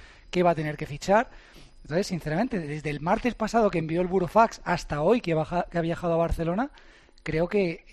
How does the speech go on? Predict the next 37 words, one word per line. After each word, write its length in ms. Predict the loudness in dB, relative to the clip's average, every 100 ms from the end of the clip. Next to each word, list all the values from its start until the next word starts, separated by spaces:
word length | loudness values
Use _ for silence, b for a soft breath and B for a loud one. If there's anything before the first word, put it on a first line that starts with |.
| -12
han 180 | -8 -2
perdido 440 | 0 4 6 4
siete 360 | 2 0 2 2
días 220 | 2 0
preciosos. 600 | -2 -6 -6 -8 -10 -8
Esto 220 | -2 2
hay 80 | 2
que 80 | 2
acelerarlo 560 | -2 -2 -2 2 2
cuanto 340 | 4 2 4 4
antes 240 | 4 -2
por 160 | -4 -4
el 80 |
bien 200 | -2 0
de 100 | 0
todos, 380 | 2 2 2 -4 B B B B
por 120 | -4 0
el 40 |
bien 160 | 2 2
de 80 |
la 80 | 0
imagen 360 | 4 4 4 2
pública 360 | 2 2 2
de 100 | 2
los 180 | 0 -2
dos 280 | -2 -2 -4
y 40 | -6
por 120 | -6
el 80 | -2
bien 220 | 0 0
deportivo 640 | 0 -2 -8 -6 -6 -4
tanto 260 | -6 -6 -4
del 140 | -4
Barça 280 | -4 -4 -4
como 220 | -4 -4
de 100 | -2
Messi. 320 | -4 -6 -10